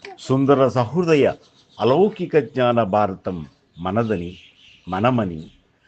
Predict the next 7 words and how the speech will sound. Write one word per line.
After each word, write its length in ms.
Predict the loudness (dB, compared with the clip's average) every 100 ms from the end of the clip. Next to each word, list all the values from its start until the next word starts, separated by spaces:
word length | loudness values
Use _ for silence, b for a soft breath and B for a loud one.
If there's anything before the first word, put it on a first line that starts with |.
| _ _ _ -8
అందాల 540 | -2 2 6 6 4
కలల 400 | 0 -2 0 0
కాశ్మీరం 1080 | -2 -2 -4 -4 -4 -2 0 0 -2 -4 -6
మనదని, 500 | -4 -4 -4 -4 -6 -12 -20 -20 -20 -20 -20 -6
ఆనంద 380 | -2 0 0 2
విహారులవ్వడం 1080 | 2 0 2 4 4 2 0 -2 -4 -6 -6
తప్పయిందా, 680 | -8 -2 0 0 -2 -4 -8